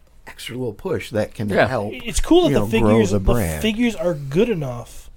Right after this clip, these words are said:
Speaker 3: because of the way that the Horsemen build things, and they hide that articulation very well, you know, with, and so you can pose them in a, in a spot, and, you know, you look at it and you don't, you, to,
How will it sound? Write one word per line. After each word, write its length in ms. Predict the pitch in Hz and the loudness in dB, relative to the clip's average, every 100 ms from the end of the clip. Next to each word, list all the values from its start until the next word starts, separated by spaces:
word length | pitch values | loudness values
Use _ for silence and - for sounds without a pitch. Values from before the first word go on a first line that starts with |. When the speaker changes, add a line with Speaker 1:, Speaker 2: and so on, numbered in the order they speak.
| - - - - | -18 -18 -14 -6
Speaker 3:
because 400 | 185 - 220 254 | -4 4 4 6
of 160 | 262 208 | 4 4
the 80 | |
way 400 | 196 180 165 160 | 4 6 4 4
that 220 | 156 160 170 | -2 -2 -2
the 100 | 156 | 0
Horsemen 400 | 170 165 160 139 | 0 -2 -6 -4
build 320 | 160 180 - | -2 -2 -2
things, 200 | 156 143 | -4 -4
and 120 | 147 | -8
they 80 | 135 | -10
hide 380 | - - 185 175 | -12 -2 -2 0
that 160 | 170 | 0
articulation 840 | 156 151 165 156 139 147 143 147 135 - - - - - | -2 -4 -6 -8 -6 -6 -6 -8 -10 -14 -20 -20 -20 -10
very 380 | 151 156 202 175 | 0 4 6 6
well, 420 | 165 156 131 - - | 4 2 -2 -8 -6
you 120 | 175 | -2
know, 200 | 160 160 | 0 0
with, 200 | 165 175 | -4 -4
and 240 | 185 170 - - - | -2 -2 -4 -14 -14
so 160 | - 190 | -4 0
you 160 | 220 | 0
can 160 | 226 202 | 0 0
pose 320 | 214 262 294 | 4 4 4
them 180 | 185 156 | 0 0
in 100 | 147 | -2
a, 40 | 147 | -6
in 140 | 170 160 | -4 -2
a 40 | |
spot, 420 | - - 143 135 156 | -2 -4 -6 -8 -8
and, 240 | 151 151 | -8 -8
you 100 | 156 | -8
know, 80 | 143 | -6
you 140 | 139 | -4
look 240 | 139 143 139 | -6 -6 -8
at 80 | |
it 160 | 135 131 | -10 -10
and 120 | 143 | -8
you 60 | 143 | -6
don't, 460 | 147 143 - 170 - - - | -6 -10 -12 -18 -20 -20 -14
you, 160 | 175 185 - - - | -10 -10 -14 -20 -4
to, 140 | 202 | -2